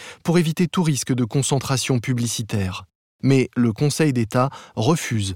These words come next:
d'invalider la vente. Le groupe T F un se retrouve donc désormais avec trois chaînes sur la T N T gratuite. T F un, T M C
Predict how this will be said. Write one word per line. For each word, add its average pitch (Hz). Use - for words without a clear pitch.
d'invalider 117
la 107
vente. 95
Le 131
groupe 113
T 127
F -
un 165
se -
retrouve 190
donc 190
désormais 156
avec 123
trois 160
chaînes 117
sur 117
la 113
T 127
N 117
T 123
gratuite. 110
T 117
F -
un, 131
T 202
M 135
C 127